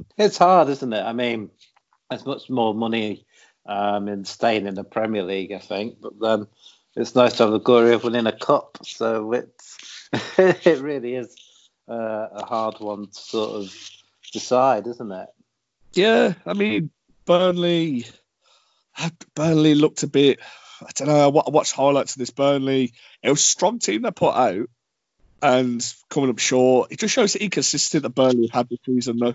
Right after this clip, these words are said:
Speaker 2: Like, um, they, they'd, they'd win a few games and then they go four, I think it's four on the bounce. They went without a, a win, then they win again, and then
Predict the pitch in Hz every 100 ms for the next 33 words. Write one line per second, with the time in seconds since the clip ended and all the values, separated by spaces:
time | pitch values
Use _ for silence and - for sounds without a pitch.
0 | 120 120 113 110 - 123 110 110 110 104
1 | 101 107 104 104 107 - _ _ _ _
2 | _ _ _ - 110 110 107 - _ _
3 | - - 107 120 123 123 117 117 123 113
4 | 120 117 110 113 113 110 110 - 113 110
5 | 110 - - 120 120 117 - 131 - -
6 | 127 123 123 131 135 127 135 135 151 139
7 | 127 131 - 127 143 143 143 - 104 110
8 | 104 110 104 - 131 131 127 123 120 117